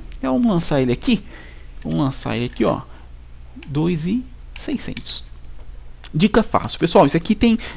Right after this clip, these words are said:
Dá pra você com-, comprar, dá pra você vencer no lance, tá? Esses Tuca aí. Então, dá pra vencer no lance aqui, ó.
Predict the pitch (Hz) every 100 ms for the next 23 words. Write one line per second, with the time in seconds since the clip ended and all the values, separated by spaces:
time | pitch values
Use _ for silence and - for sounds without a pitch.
0 | - 156 180 - - 196 165 - 170 147
1 | - 175 170 131 - 160 151 190 170 -
2 | 175 185 240 196 160 170 - - 156 240
3 | 135 - 135 135 110 98 - - - -
4 | - 127 170 170 170 156 160 - 147 139
5 | 120 120 117 113 - 196